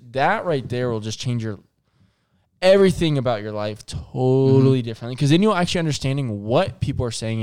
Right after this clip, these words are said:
Speaker 1: and, and, and, like, what the concept behind is it. And it's like, what are you even trying to achieve with those words? Like, what are those words
Speaker 2: Mm-hmm.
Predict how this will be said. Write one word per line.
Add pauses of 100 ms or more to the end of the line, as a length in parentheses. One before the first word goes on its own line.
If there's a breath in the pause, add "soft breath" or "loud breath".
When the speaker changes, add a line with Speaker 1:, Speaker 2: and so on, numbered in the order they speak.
Speaker 1:
and,
and, (200)
and,
like,
what
the
concept
behind
is
it.
And
it's
like, (640 soft breath)
what
are
you
even
trying
to
achieve
with
those
words?
Like,
what
are
those
words
Speaker 2:
Mm-hmm.